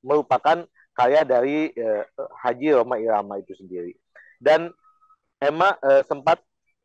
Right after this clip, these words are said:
menggunakan, eh, rambut palsu yang memang, eh, hal tersebut diakui oleh Emma Sumarna, eh, tidak terlalu mirip dengan Rhoma Irama, melainkan, eh, rambut yang dimana saat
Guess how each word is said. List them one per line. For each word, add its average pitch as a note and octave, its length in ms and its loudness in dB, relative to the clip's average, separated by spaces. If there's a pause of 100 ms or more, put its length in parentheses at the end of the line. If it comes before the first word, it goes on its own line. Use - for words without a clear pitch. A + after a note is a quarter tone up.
(180)
menggunakan, E3 680 0 (360)
eh, B2 440 0 (120)
rambut D3+ 280 0
palsu E3+ 520 2
yang B2+ 200 0
memang, C#3+ 440 -2 (440)
eh, B2 560 4 (280)
hal C3+ 200 2
tersebut C#3+ 520 -2
diakui C#3+ 640 -2
oleh C3 480 2 (360)
Emma C3 240 0
Sumarna, B2+ 680 -2 (280)
eh, A#2+ 280 2
tidak D3+ 400 0
terlalu C#3 400 4
mirip C#3+ 320 0
dengan A#2+ 320 -2
Rhoma A#2+ 320 -2
Irama, G#2 480 -2 (320)
melainkan, B2 640 0 (300)
eh, B2 340 2
rambut B2+ 460 2
yang C#3 160 0
dimana C3 560 -2 (100)
saat B2 300 0